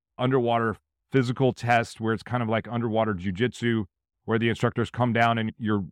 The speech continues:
cl-, crawling across the bottom of the pool wearing this double hose, Jacques Cousteau style regulator system, where the instructors tie the hoses in knots,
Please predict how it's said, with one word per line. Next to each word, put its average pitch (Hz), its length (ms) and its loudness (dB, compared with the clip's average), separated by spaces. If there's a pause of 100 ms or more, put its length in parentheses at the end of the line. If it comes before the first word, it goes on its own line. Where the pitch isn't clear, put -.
(160)
cl-, 127 260 2
crawling 135 400 4
across 123 320 -2
the 123 80 -6
bottom 117 260 2
of 110 60 -2
the 110 60 -2
pool 120 320 2
wearing 113 320 2 (320)
this 104 140 -6
double 120 380 4
hose, 120 560 4 (360)
Jacques 110 300 4
Cousteau 120 420 2
style 107 500 2
regulator 113 560 2
system, 104 400 -6
where 110 120 0
the 101 120 -2 (100)
instructors 123 500 -2 (280)
tie 139 200 0
the 131 120 0
hoses 123 400 4
in 110 120 -2
knots, 113 480 -2